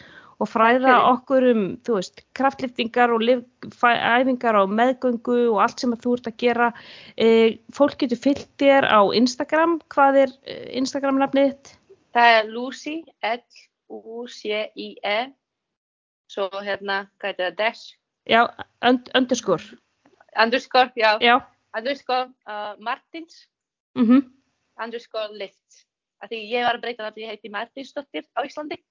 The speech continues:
Speaker 2: Bara á
Speaker 1: Já.
Speaker 2: Íslandi. <laughs>
Speaker 1: Já, ok.
Speaker 2: Og ég var svo stolt af því að því ég er að keppa fyrir Ísland og ég vil ekki, ég kem alltaf og það bara stendur alltaf Stefaníkova og se-, seinast þegar ég var að keppa í heimsmeistaramóti, það var bara kona, "Þetta er ekki mikið íslenskt nafn."
Speaker 1: Nei,
Speaker 2: <laughs> Það
Speaker 1: nei.
Speaker 2: ég bara, nei.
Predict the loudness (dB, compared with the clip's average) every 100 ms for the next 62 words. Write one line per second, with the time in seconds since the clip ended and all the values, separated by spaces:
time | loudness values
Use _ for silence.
0 | _ _ 2 6 6 4 0 -10 -10 -4
1 | -2 2 4 6 6 4 4 4 2 -2
2 | -14 -10 -8 -8 -10 -14 -14 -10 -10 -12
3 | -18 -14 -12 -12 -12 -14 -14 -16 -12 -14
4 | -12 -16 -14 -16 -16 -10 -10 -10 -14 -8
5 | -6 -6 -10 -8 -10 -10 -12 -8 -10 -10
6 | _ -10 -6 -6 -6 -8 -8 -12 -12 _
7 | _ _ -10 -6 -6 -6 -10 -8 -8 -8
8 | -10 -18 -6 -6 -6 -10 -10 -10 -10 -12
9 | -10 -10 -6 -8 -8 -8 -6 -6 -6 0
10 | 0 0 -4 -8 -6 -6 -6 -10 -14 -14
11 | -14 -16 _ -6 -4 -4 -10 -8 -10 -12
12 | _ _ -2 2 2 2 -2 -4 -4 -6
13 | -6 -6 -8 -6 -8 _ _ 0 0 0
14 | -2 2 4 6 4 2 -2 -8 -12 -12
15 | -14 -20